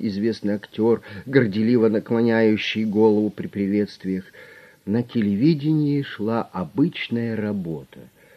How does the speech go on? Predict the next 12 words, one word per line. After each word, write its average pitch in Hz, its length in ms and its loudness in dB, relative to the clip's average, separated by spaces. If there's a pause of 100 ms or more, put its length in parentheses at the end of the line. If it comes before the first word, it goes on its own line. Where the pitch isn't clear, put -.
(160)
Все 160 240 2
суетились, 113 880 -2
нервничали, 104 680 2
бегали, 107 560 4
кричали, 110 680 -2
выясняли, 120 840 -2 (320)
куда 139 240 6
пропал 131 480 4
тот 135 360 2
или 135 500 4
иной 127 360 6
журналист. 117 680 -2